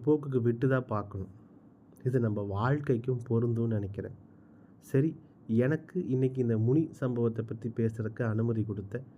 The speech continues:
அற்புத மகான் கதிரேசன் ஐயா அவர்களுக்கு தான் நன்றி சொல்லிக்கணும்.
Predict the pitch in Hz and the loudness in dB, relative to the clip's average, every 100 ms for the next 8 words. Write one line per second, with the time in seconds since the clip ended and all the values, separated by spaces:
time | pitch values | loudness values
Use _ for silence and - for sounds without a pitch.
0 | - - - 120 - 147 143 127 127 127 | -20 -14 -6 -6 -2 0 2 2 0 -2
1 | 123 117 127 131 123 117 113 113 110 104 | 0 0 4 2 2 0 2 2 2 0
2 | 107 101 101 95 120 104 101 - - - | -2 -4 -4 -2 -2 -2 -4 -12 -18 -14
3 | 107 110 123 131 107 98 95 98 | -2 0 0 -2 -2 -6 -8 -12